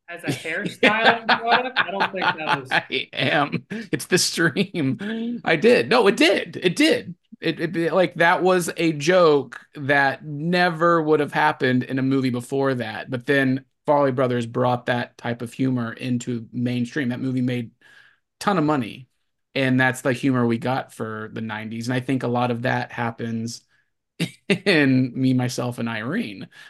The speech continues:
Speaker 2: I mean, there's, I mean, there, there are definitely masturbation jokes in Me, Myself, and Irene, and, uh, boner jokes, which I still think are hilarious.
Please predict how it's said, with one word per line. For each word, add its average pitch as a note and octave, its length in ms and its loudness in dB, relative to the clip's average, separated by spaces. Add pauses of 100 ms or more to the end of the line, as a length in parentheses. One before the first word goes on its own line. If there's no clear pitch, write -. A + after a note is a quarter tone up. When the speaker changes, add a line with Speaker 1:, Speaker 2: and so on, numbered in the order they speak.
Speaker 2:
I C#3 80 0
mean, C#3+ 160 4
there's, C#3+ 380 2 (1200)
I D3 80 0
mean, C#3 160 2
there, C3 260 4
there B2+ 220 2
are C3 180 2
definitely C#3+ 540 0
masturbation A#2+ 760 -2
jokes A2+ 320 -4
in A#2 80 -2
Me, A2+ 100 -4
Myself, A2+ 460 -8
and A2+ 100 -8
Irene, A2+ 540 -10
and, A2+ 280 -10 (680)
uh, B2 360 2
boner A#2+ 500 2
jokes, A#2 520 -2
which A#2+ 220 0
I A2+ 140 0
still A#2+ 280 -4
think A#2+ 280 -4
are A2+ 120 -2
hilarious. C3 880 -2